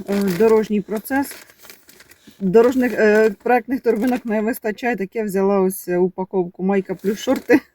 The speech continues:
<laughs> з роботи, зіп-пакет. І буду в'язати.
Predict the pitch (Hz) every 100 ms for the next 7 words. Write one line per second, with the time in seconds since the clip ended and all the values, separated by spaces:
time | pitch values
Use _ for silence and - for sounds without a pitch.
0 | _ _ _ - - 453 339 330 311 311
1 | 302 285 277 - 254 - 285 294 - _
2 | _ _ _ _ _ _ _ _ - 220
3 | 247 185 180 196 214 214 214 175 175 -
4 | 165